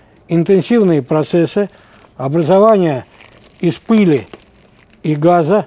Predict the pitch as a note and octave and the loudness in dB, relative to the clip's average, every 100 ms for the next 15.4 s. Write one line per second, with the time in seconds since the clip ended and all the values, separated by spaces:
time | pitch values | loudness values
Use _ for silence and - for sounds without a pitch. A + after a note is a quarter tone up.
0 | - E3 D3 D#3 C#3+ D#3 E3 F#3 D#3 - | -6 -6 -4 -2 0 0 2 2 0 -4
1 | - _ - C3 A#2+ A#2 G3 A#3+ A#3+ G#3+ | -18 _ -10 -8 -6 0 2 2 0 -4
2 | - _ _ _ - E3+ G3 - D#3+ D3+ | -16 _ _ _ -8 -8 -8 -4 -2 0
3 | A#3 G3 C#3+ D3+ D3+ D3 E3 D3 C#3 B2+ | 0 0 0 -4 -2 0 0 0 -2 -4
4 | D#3 A#3+ B3+ - - _ _ - F#3 E3+ | 0 0 0 -6 -20 _ _ 0 0 2
5 | E3 C3 - - _ _ _ _ - _ | -2 -4 -10 -20 _ _ _ _ -20 _
6 | - _ _ _ - C3+ D#3 F#3 D3 D#3 | -20 _ _ _ -12 -4 2 2 2 -2
7 | D3 D3 D#3+ G3 B3+ B3 A3 - - _ | -2 -2 0 0 0 0 -4 -8 -20 _
8 | - D#3 F3 D#3+ - E3 F#3 A#3 - F3 | -2 2 2 0 -2 -2 0 0 0 0
9 | F#3+ - - - _ - _ C#3 E3+ F3+ | 0 -4 -16 -20 _ -20 _ -2 0 0
10 | C3 D#3 F#3 A3+ - - G#3+ G#3+ G3+ G3 | 0 0 2 0 -6 -4 0 0 2 0
11 | F3 - D#3 E3 F#3+ G3 D3 C#3 A#2 C#3 | -2 -4 -2 0 0 0 -2 -6 -6 -6
12 | C#3+ D3 C#3+ A#3+ A3+ F#3+ D#3+ F3+ E3+ B2 | -2 -4 -2 0 0 0 0 0 -2 -4
13 | - C3 C#3+ C#3 C#3 D3 C#3 D3+ C#3+ D3 | -8 -6 -6 -6 -4 -6 -6 -6 -6 -4
14 | C#3 B2+ C3 A2+ D3 D#3+ A3+ E3 E3+ C3+ | -4 -6 -12 -8 -6 -2 -2 -2 -6 -8
15 | A#2 G#2+ G2 F#2 | -10 -14 -16 -18